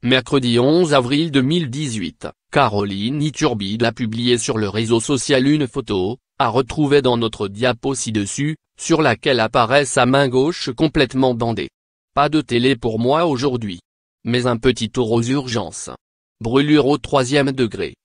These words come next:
ouïe ouïe ouïe », a écrit la chérie de Bory Ergotte pour expliquer le cliché.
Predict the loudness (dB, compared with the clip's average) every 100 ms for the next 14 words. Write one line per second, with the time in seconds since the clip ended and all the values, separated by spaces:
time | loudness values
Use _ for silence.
0 | -4 -2 -2 0 0 2 2 4 2 2
1 | -2 -10 _ 2 2 2 0 0 0 0
2 | -2 0 0 2 0 0 0 2 4 4
3 | 4 0 2 2 0 -4 -6 -2 0 0
4 | 0 -4 -4 -4 -6